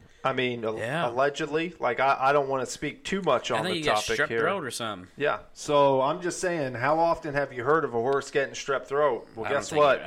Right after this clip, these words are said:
Speaker 2: he, he doesn't really have strep throat. He has throat problems.
Speaker 1: Yeah. Thi-, thyroid issues. Omaha
Speaker 2: <laughs>
Speaker 1: Beach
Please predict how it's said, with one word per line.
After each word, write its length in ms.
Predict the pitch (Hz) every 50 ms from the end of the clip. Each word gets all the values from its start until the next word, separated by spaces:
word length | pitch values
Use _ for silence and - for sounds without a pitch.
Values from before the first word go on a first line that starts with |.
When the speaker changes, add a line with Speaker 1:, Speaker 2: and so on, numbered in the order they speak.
| 104
Speaker 2:
he, 40 | 117 117
he 40 | 135
doesn't 220 | 139 135 123 113
really 160 | 110 107 104
have 80 | 104 98
strep 240 | - - 107 104 -
throat. 160 | 110 104 107
He 60 | 107
has 120 | 104 95 -
throat 340 | - - 98 95 95 -
problems. 380 | - 95 92 90 85 85 87 -
Speaker 1:
Yeah. 220 | - 147 139 117 - - - - - - - -
Thi-, 80 | - 143 135 143 139 -
thyroid 460 | - - 139 139 139 123 120 110 104 104
issues. 420 | 98 95 - 104 85 85 - - - - - - - - - - - - - - _ _ _ _ _ _
Omaha 480 | - 160 175 170 170 151 170 165 151 -
Speaker 2:
<laughs> 40 | -
Speaker 1:
Beach 480 | 160 165 151 - - - - - -